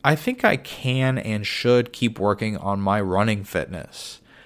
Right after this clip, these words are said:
There might be more room for improvement there versus the bike. At my best, I'm a six minutes per mile runner right now.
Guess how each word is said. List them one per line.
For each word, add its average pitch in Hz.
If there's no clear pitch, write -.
There 107
might 127
be 156
more 101
room 98
for 95
improvement 98
there 92
versus 87
the 80
bike. -
At 160
my 202
best, 123
I'm 131
a 104
six -
minutes 131
per -
mile 101
runner 92
right 80
now. -